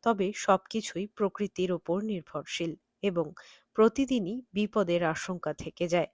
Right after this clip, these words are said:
বর্ষার সময়, বিশেষত আষাঢ় এবং শ্রাবণ মাসে যখন বৃষ্টি সর্বাধিক হয়, তখন তাদের জন্য পরিস্থিতি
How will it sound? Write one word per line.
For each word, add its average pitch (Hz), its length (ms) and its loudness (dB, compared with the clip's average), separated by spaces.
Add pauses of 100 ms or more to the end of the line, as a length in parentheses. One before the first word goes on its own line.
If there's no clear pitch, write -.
(140)
বর্ষার 226 460 6
সময়, 233 300 0
বিশেষত 208 500 -4 (280)
আষাঢ় 226 460 -2
এবং 170 320 -2
শ্রাবণ 185 500 0
মাসে 165 320 -4 (460)
যখন 247 320 4 (120)
বৃষ্টি 196 400 -2
সর্বাধিক 170 680 0
হয়, 196 200 2 (140)
তখন 233 400 6
তাদের 190 380 2
জন্য 190 260 -2 (160)
পরিস্থিতি 180 580 -2